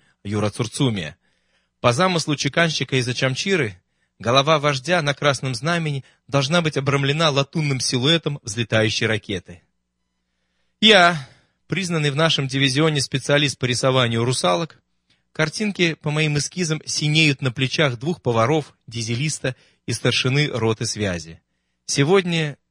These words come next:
я работаю над титульным листом Зазиного альбома. Моя задача — из пяти фотографий заслуженного кутаистца, заснятого верхом на совсекретной ракете, изобразить триумф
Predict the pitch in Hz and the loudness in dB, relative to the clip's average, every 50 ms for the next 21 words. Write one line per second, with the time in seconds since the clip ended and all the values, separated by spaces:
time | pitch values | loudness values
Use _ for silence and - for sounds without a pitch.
0 | _ - - 107 120 120 123 117 127 147 147 - 123 120 123 120 - - 139 - | _ -10 -4 -2 0 0 0 0 0 -2 -2 -2 -2 0 0 0 -2 -4 -6 -2
1 | - 123 117 117 113 107 110 113 113 - - 147 143 139 131 - _ _ _ _ | -2 -2 -2 -2 -2 -2 -2 -4 -4 -2 0 0 0 0 -2 -8 _ _ _ _
2 | - 101 113 123 120 110 117 113 117 113 107 123 - 120 113 113 101 110 104 95 | -8 -2 2 2 2 2 0 -4 -4 -4 -4 -4 -4 -4 -4 -4 -2 -2 -2 -2
3 | 85 82 80 80 - _ _ _ _ _ _ _ _ _ - 90 104 117 127 135 | -2 -6 -12 -14 -18 _ _ _ _ _ _ _ _ _ -6 0 2 4 4 4
4 | 123 139 135 131 165 180 170 - - 101 87 85 _ _ _ _ _ _ - 127 | 4 2 0 2 2 0 0 0 -4 -8 -8 -10 _ _ _ _ _ _ -8 -6
5 | - - 156 143 - 196 - - 139 - 135 131 139 147 151 135 - 123 113 127 | -4 -2 -2 -2 0 -2 -2 -2 0 0 0 0 2 2 2 2 0 -4 -4 -4
6 | 123 - - 151 143 123 131 123 120 139 143 - - - - 127 127 151 170 160 | -4 -4 -4 -4 -4 -2 -2 -2 -2 -2 -4 -4 -4 -2 0 2 2 2 2 -2
7 | - - - 135 113 - _ _ _ _ _ _ - - 127 131 - 143 135 127 | -6 -8 -6 -8 -8 -8 _ _ _ _ _ _ -2 0 0 0 2 2 2 2
8 | - 123 117 113 131 123 - - 139 123 120 120 113 - - 131 - - - 123 | 2 0 0 0 -2 -4 -2 -4 -4 -2 -2 -2 -2 -2 -2 -2 -2 -4 -6 -4
9 | - 123 127 120 - 120 110 110 110 - - 190 185 - - 160 139 - _ _ | 0 0 0 2 0 -2 -2 -2 -2 -4 -2 -4 -4 -4 -4 -6 -6 -8 _ _
10 | _ _ _ - 120 113 131 123 127 127 123 120 123 110 - - _ - 123 120 | _ _ _ -6 -4 -2 0 2 2 2 2 2 -2 -4 -6 -10 _ -4 0 2
11 | 123 143 160 160 156 - - | 2 2 0 -2 -4 -8 -12